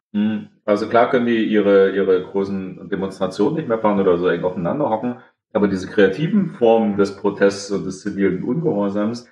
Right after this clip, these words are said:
werden dadurch vielleicht, hm, befeuert, weil, ähm, dadurch, dass ich immer noch sehr viele Menschen habe, die aber nicht einfach mehr so auf einen Fleck bringen kann,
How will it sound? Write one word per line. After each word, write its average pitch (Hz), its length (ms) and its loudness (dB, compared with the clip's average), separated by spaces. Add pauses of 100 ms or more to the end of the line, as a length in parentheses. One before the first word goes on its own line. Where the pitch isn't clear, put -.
(140)
werden 101 240 2
dadurch 135 340 2
vielleicht, 113 320 2
hm, 101 500 -10
befeuert, 101 600 0
weil, 92 440 0 (180)
ähm, 95 460 -2
dadurch, 104 240 2
dass 110 160 0
ich 110 160 -10
immer 151 160 2
noch 147 140 0
sehr 117 220 2
viele 135 200 -4
Menschen 110 360 -4
habe, 151 680 0
die 113 80 2
aber 107 160 4
nicht 120 180 -2
einfach 123 320 0
mehr 117 220 0
so 107 320 0 (160)
auf 110 180 0
einen 104 220 2
Fleck - 360 -2
bringen 110 300 -2
kann, 110 380 -2